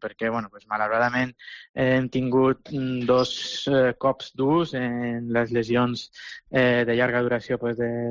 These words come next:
de, de Pedro i d'Andrés, i, bueno, pues, ara s'ha sumat també la lesió de, de, del nostre júnior, que, bueno, de, de,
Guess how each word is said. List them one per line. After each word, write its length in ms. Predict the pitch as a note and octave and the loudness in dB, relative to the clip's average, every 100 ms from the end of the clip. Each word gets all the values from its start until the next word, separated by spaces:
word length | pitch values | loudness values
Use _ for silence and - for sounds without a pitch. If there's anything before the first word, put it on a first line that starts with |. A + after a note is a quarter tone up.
| A#2 | -2
de, 160 | A#2+ A#2 A#2 A#2 A2+ _ - - - - | 0 0 0 0 -2 _ -20 -20 -20 -20
de 260 | - - B2 | -6 -2 2
Pedro 560 | C3 C3 C3 B2+ B2+ B2+ | 4 4 4 4 2 2
i 20 | B2 | 2
d'Andrés, 680 | B2 B2 A#2 C3 D#3+ E3+ B2+ | 2 0 0 2 2 0 -6
i, 20 | |
bueno, 220 | A2+ G#2 | -8 -8
pues, 180 | G#2+ G#2+ | -8 -4
ara 140 | A2+ | -4
s'ha 160 | A#2+ A#2+ | -4 -8
sumat 340 | - A#2+ A#2 | -6 -4 -2
també 540 | B2 A#2+ B2 B2 A#2 G#2 | -4 -2 0 2 0 -2
la 140 | G#2+ | -2
lesió 300 | G#2 G#2 A2+ A#2 | -2 0 0 0
de, 120 | A#2 A#2 | -2 -4
de, 180 | A2+ A#2 A#2 | -10 -16 -18
del 140 | A2+ A#2 | -20 -16
nostre 260 | A#2 A#2+ | -6 -4
júnior, 240 | A#2+ A#2+ A#2 | -4 -8 -4
que, 140 | A#2+ A#2 | -2 0
bueno, 200 | A#2+ G#2+ | 0 -2
de, 160 | G#2+ G#2+ | -4 -10
de, 220 | A2+ A2 | -8 -8